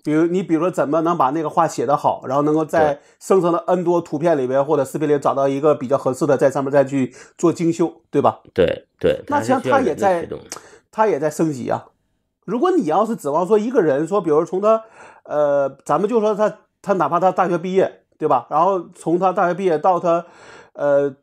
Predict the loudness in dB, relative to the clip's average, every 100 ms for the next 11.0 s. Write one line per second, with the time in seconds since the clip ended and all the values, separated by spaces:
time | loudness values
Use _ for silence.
0 | _ _ -6 -2 0 2 2 2 0 0
1 | 0 2 0 -2 0 0 0 0 0 0
2 | -2 _ -14 -14 -12 -10 2 2 2 -2
3 | 0 0 -4 -20 _ 0 2 0 2 0
4 | 0 -2 0 0 0 -2 _ -20 _ -2
5 | -2 0 0 2 2 0 0 0 0 -2
6 | -4 -4 -2 -2 2 2 2 -4 -8 -2
7 | 0 0 -2 -4 -2 0 0 -2 -12 _
8 | _ _ _ _ _ _ _ _ _ _
9 | _ _ _ _ _ _ _ _ _ _
10 | _ _ _ _ _ _ _ 0 0 -2